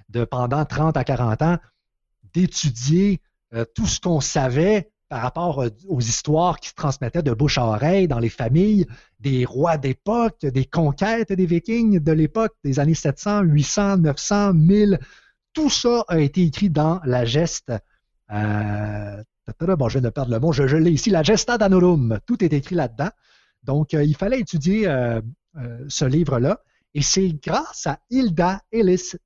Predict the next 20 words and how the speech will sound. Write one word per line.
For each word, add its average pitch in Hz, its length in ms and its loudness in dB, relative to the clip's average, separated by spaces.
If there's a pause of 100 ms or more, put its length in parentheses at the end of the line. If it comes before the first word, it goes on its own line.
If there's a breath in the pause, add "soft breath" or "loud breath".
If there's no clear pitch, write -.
(100)
Davidson, 165 840 0 (440)
qui 175 280 2
est 226 260 0
une 143 220 2
antiquaire 196 760 -2 (100)
académicienne 180 840 2
et 139 100 2
écrivaine 160 400 0
anglaise, 127 540 0
euh, 113 200 -2
de 143 120 -6
notre 135 240 -4
époque, - 340 -10 (920)
qui, 165 140 0
elle, 233 160 2
là, 196 100 2
Jason, 143 260 0
elle 120 140 0
l'a 135 80 2
étudié. 123 440 -4